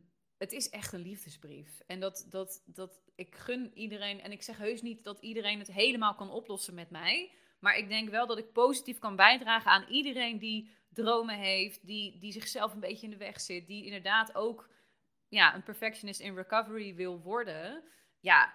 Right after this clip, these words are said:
gaan we dat boek lezen. Ik denk dat er echt dingen voor je in zitten die dingen zoveel makkelijker kunnen maken. Dus ja, volg me op Instagram, want daar,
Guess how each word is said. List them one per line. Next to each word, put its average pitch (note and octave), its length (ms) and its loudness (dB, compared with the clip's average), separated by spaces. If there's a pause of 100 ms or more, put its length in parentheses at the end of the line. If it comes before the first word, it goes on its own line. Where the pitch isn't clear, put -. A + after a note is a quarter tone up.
(160)
gaan A3 260 -2
we G3+ 60 -10
dat F#3+ 120 -8
boek D#4+ 140 -14
lezen. F3 500 -2
Ik F3+ 120 -8
denk A3+ 160 -2
dat A3+ 160 -8
er A#3 120 -8
echt C4 380 -4
dingen A3 300 -8
voor A3+ 220 -8
je G#3 160 -6
in B3 120 -6
zitten G#3 480 -6
die A3 420 -12
dingen A3 400 -10
zoveel D#4+ 460 -4
makkelijker B3 440 -8
kunnen E3+ 260 -18
maken. E3 420 -12
Dus A3+ 180 -16
ja, G#3 280 -2
volg - 220 -14
me A3 80 -10
op G#3 100 -12
Instagram, G#3 600 -8
want F3+ 200 -14
daar, F3 220 -12